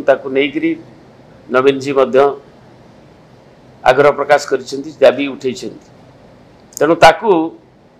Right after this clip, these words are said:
ପୂରଣ କରାଯିବା ସହିତ ଆଦିବାସୀମାନଙ୍କର ଅର୍ଥନୈତିକ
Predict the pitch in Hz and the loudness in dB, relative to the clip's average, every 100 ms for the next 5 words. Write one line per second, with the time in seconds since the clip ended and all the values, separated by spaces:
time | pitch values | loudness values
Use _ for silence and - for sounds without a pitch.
0 | _ _ _ _ _ _ 147 160 190 185 | _ _ _ _ _ _ 2 2 4 6
1 | 180 170 165 156 139 117 107 - _ _ | 6 4 0 0 -4 -4 -10 -12 _ _
2 | _ _ _ _ _ - _ _ - _ | _ _ _ _ _ -20 _ _ -20 _
3 | - - _ - - _ _ _ - - | -20 -20 _ -20 -20 _ _ _ -20 -20
4 | - - 135 165 185 190 190 180 180 165 | -20 0 2 4 2 2 0 0 2 2
5 | 131 156 175 170 | 2 -4 -10 -6